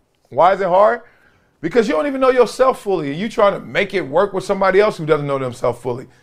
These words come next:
Guess what? There's gonna be some gaps in knowledge. It ain't that damn deep. Tired of women always talking about their degrees and who they are and ain't no men. And I'm tired of dudes talking about these girls ain't nothing and they trifling. Like,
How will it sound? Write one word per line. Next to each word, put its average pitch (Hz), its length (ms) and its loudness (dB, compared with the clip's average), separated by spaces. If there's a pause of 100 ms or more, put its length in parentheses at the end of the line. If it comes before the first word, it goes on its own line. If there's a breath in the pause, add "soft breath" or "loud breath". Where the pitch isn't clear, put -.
(280 soft breath)
Guess 269 200 -2
what? 226 260 0
There's 165 180 -6
gonna 196 120 -6
be 190 80 -6
some 175 180 -12
gaps 170 320 -2
in 170 100 -10
knowledge. 135 460 -12
It 156 120 -10
ain't 156 220 -6
that 147 220 -2
damn 123 300 -10
deep. 147 240 -12 (480 soft breath)
Tired 269 340 0
of 185 100 -6
women 233 240 -4
always 220 220 2
talking 220 140 -2
about 214 100 0
their 220 100 4
degrees 208 520 -2
and 190 100 -4
who 202 120 2
they 220 160 2
are 214 220 6
and 170 80 0
ain't 196 120 -4
no 202 100 -4
men. 202 320 -4
And - 20 -4
I'm 214 120 -4
tired 240 260 2
of 202 60 -6
dudes 226 180 -6
talking 214 100 -8
about 214 140 -4
these 170 100 -10
girls 190 260 0
ain't 202 160 -4
nothing 196 280 0
and 185 60 -8
they 202 100 -2
trifling. 190 500 -2
Like, 226 160 -8